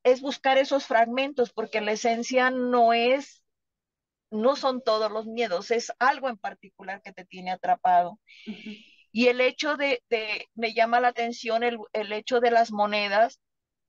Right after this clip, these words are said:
Speaker 1: los metales tan diversos, ¿no? O sea, hay un metal para lo divino, hay un metal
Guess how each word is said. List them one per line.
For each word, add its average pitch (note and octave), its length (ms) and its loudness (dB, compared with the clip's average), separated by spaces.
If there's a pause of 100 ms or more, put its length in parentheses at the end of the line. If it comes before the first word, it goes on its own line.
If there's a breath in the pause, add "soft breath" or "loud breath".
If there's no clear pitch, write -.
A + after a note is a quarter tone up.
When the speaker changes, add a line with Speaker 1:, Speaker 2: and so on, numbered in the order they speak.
(380)
Speaker 1:
los A#3 220 2
metales B3 600 2
tan A#3 200 -4
diversos, A3 840 -4 (120)
¿no? G3 240 -18 (260)
O G#3 160 -8
sea, G3+ 340 -2 (360 loud breath)
hay A#3+ 220 0
un C4+ 160 -4
metal B3 540 2 (760)
para A3+ 260 6
lo G#3+ 140 -4
divino, A3 580 -10 (540)
hay A3+ 220 4
un B3 140 0
metal A#3+ 460 2